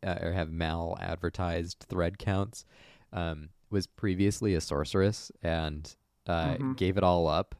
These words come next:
Speaker 1: to, um, to sell t-, incorrect cloaks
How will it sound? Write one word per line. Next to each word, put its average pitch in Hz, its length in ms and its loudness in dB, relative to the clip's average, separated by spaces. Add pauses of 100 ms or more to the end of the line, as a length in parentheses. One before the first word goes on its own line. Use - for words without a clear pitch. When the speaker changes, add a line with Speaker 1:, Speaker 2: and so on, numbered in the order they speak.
(220)
Speaker 1:
to, 85 400 4
um, 80 360 -2 (440)
to 110 100 -2
sell 90 540 2 (760)
t-, - 120 -18
incorrect 98 640 -2 (240)
cloaks - 600 0